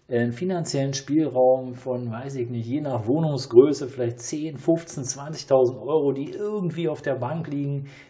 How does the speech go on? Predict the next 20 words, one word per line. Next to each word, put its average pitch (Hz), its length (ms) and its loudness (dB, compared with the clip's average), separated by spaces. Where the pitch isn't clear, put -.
die 151 60 2
ihr 170 120 10
auch - 140 2
bitte 180 240 8
nicht 180 640 2
anfasst, 170 560 -2
die 165 140 -4
wirklich 170 520 10
nur 147 260 -4
für 151 260 -8
die 139 140 -10
Not 131 340 -6
da 123 220 -6
sind. 120 340 0
Macht - 420 0
irgendwie 175 360 4
ein 156 80 -2
Tagesgeldkonto 139 1120 2
oder 135 240 4
whatever, 139 960 0